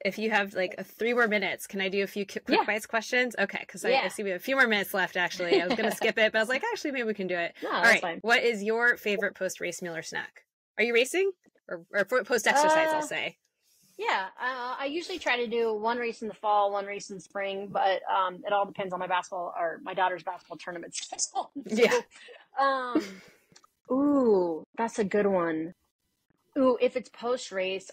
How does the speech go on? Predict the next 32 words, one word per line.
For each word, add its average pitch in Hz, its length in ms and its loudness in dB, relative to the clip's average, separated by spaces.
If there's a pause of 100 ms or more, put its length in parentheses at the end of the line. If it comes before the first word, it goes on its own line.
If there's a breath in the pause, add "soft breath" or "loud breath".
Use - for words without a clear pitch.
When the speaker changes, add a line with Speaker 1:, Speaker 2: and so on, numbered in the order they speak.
Speaker 2:
I 190 500 2
love 175 640 0
breakfast. 175 580 -4
Like, 175 220 -6
go 190 260 4
get 185 380 2
either 180 280 0 (120)
pancakes 190 600 0
or 175 200 2
a 170 60 2
big 175 340 2
omelet 165 480 -2
from, 170 160 -6
like, 165 260 0
I 160 200 -4
hop 156 300 -10 (280)
or 185 280 0
brunch. - 480 -4 (340)
Yes. - 380 -4
Speaker 1:
Nice. - 400 -2 (720 loud breath)
Uh, 196 280 4
what 208 260 0
has 262 140 2
been 220 160 0
your 196 200 2
worst 180 640 0
race 175 340 -2
nutrition 175 400 -2
experience? - 680 -4 (640)
Speaker 2:
Oh, 240 180 4
good 208 160 -2
Lord. 175 280 -4